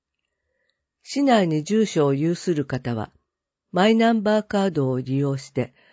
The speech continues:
コンビニエンスストアでも証明書を取得できます。交付手数料、一通につき二百円。詳しくはホームページをご覧ください。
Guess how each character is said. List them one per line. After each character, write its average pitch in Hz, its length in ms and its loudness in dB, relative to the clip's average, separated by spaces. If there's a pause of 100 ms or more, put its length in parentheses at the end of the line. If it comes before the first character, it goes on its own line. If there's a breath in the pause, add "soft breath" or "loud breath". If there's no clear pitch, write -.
(360 soft breath)
コ 214 160 2
ン 220 80 0
ビ 226 140 0
ニ 220 120 4
エ 220 100 4
ン 214 40 2
ス 196 180 -4
ス - 120 -8
ト 190 140 0
ア 151 100 0
で 135 120 0
も 131 160 -4
証 196 240 -2
明 190 220 0
書 175 180 -2
を 165 60 -2
取 - 140 -12
得 151 260 -4
で 135 120 -2
き 135 140 -8
ま 113 160 -4
す。 - 220 -18 (1500)
交 214 180 4
付 202 140 -8
手 185 160 -2
数 180 320 0
料、 131 320 -4 (260)
一 220 140 -4
通 160 280 0
に 131 120 -2
つ - 160 -16
き - 260 -10 (140)
二 143 120 -4
百 156 340 -2
円。 104 180 -4 (1600)
詳 208 220 2
し - 140 -12
く 151 120 -4
は - 240 -2
ホ 220 240 2
ー - 20 4
ム 233 140 4
ペ 220 200 4
ー - 20 0
ジ 151 140 0
を 123 120 -2
ご 135 120 0
覧 139 180 0
く 131 140 -14
だ 123 120 -2
さ 117 220 -6
い。 - 140 -14